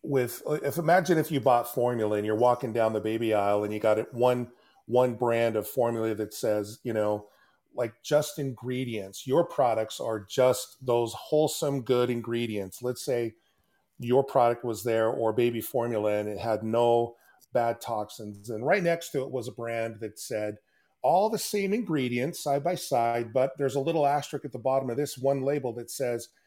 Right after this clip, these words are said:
"This product contains fluoride, heavy metals, lead, uh, chemicals that cause neurotoxicity, uh, fluoride, arsenic, and chromium six."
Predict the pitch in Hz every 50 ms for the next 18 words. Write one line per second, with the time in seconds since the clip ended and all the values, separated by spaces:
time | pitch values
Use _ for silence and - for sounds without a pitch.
0 | _ _ _ _ _ - 113 135 151 151 - - 151 143 139 135 131 - - 127
1 | 117 - - 131 127 127 127 117 - - - - 135 139 143 131 113 107 107 104
2 | 101 107 - - 143 143 139 139 135 135 135 135 131 117 107 101 101 110 120 131
3 | 135 131 123 117 104 - _ _ _ _ _ _ _ _ _ - 120 110 110 -
4 | - 151 139 147 143 160 147 131 - 139 - - 135 131 127 120 - 135 127 127
5 | 123 127 - 135 127 113 - - 160 151 131 - - 123 113 110 104 104 - _
6 | _ _ _ _ _ - _ - 123 120 113 - - - - 143 143 156 147 139
7 | 123 120 113 110 107 107 - - _ _ _ _ _ _ - 139 147 151 143 -
8 | - - 131 117 113 113 113 113 - - - - _ _ _ - 117 113 110 107
9 | - - - 143 139 139 131 123 117 113 - - - - 117 101 - - - -
10 | - - -